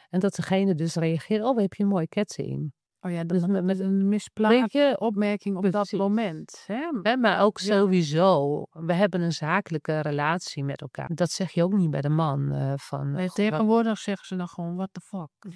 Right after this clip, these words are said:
Speaker 1: Nou, precies. Ik bedoel maar, dat gaat nergens over.
Speaker 2: Nee.
Speaker 1: Dus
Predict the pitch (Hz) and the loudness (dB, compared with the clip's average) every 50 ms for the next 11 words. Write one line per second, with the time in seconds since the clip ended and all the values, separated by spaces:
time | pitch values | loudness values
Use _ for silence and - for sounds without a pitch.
0 | - _ _ - 247 214 151 156 - - - 160 - 269 339 359 277 202 190 180 | -18 _ _ 0 0 0 -2 -4 -4 -2 -2 2 4 4 4 4 2 2 2 4
1 | 180 185 190 196 190 165 139 135 131 131 135 139 - _ - - _ _ _ _ | 4 4 4 4 2 2 0 0 -2 -4 -4 -6 -8 _ -20 -20 _ _ _ _
2 | _ - 175 185 190 - - 185 - - - 202 170 185 196 190 190 208 - - | _ -2 0 0 0 0 -2 -4 0 2 2 2 4 4 4 4 4 2 0 -2
3 | - - - - - - - - 185 190 175 170 180 - - | -6 -6 -6 -6 -6 -6 -2 0 0 0 2 0 0 -2 -4